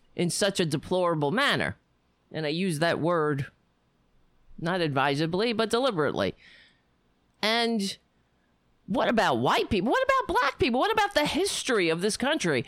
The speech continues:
There is no historical, there's no c-, historical connection to this country. So black people are supposed to forget the entire history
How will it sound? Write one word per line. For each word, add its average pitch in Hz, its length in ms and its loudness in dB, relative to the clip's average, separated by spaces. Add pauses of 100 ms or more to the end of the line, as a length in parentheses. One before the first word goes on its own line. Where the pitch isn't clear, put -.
(120)
There 302 160 4
is 294 140 2
no 339 320 2
historical, 285 1200 0 (800)
there's 254 220 -2
no 311 220 2
c-, - 80 -8
historical 302 580 0
connection 330 760 0
to 190 100 2
this 160 140 -2
country. 175 280 0
So 254 140 2
black 226 480 -2
people 208 340 -2
are 208 120 2
supposed 254 480 -2
to 247 240 0 (160)
forget 277 640 0 (400)
the - 260 -2
entire 285 600 2
history 175 720 0